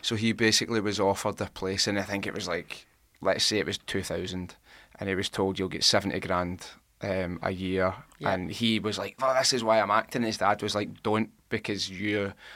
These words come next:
Speaker 1: are gonna go down a certain, like, a different type of route." And he said if you got to Hollyoaks, you would go, you know, earning seventy grand a year at the age of twenty in the early two thousands was a lot of money.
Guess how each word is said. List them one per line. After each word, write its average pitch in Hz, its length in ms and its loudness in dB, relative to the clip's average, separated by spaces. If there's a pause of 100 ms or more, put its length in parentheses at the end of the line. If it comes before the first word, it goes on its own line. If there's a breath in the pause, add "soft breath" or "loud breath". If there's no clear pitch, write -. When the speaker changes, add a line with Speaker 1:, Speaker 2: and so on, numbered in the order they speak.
(260 loud breath)
Speaker 1:
are 110 100 2
gonna 107 200 0
go 104 120 -2
down 104 280 2
a 101 80 -2
certain, 110 600 2
like, 104 160 -6
a 107 60 0
different 117 340 0
type 117 220 0
of 113 80 2
route." 113 120 4
And 110 80 0
he 110 80 0
said 107 280 2
if 104 180 -6
you 110 80 -4
got 104 400 -2
to 104 240 -2 (640 loud breath)
Hollyoaks, 107 500 6
you 110 100 0
would 104 160 -6
go, 101 280 0 (380)
you 113 100 -4
know, 101 80 0
earning 104 200 2
seventy 104 320 0
grand 107 260 0
a 98 60 -4
year 101 300 0 (180)
at 101 220 2
the 110 140 2
age 104 140 0
of 104 140 -4
twenty 104 600 0 (160)
in 107 300 6
the 101 160 2
early 101 180 0
two 110 160 -4
thousands 104 400 -2
was 104 120 -4
a 104 60 0
lot 98 180 4
of 92 60 4
money. 113 280 0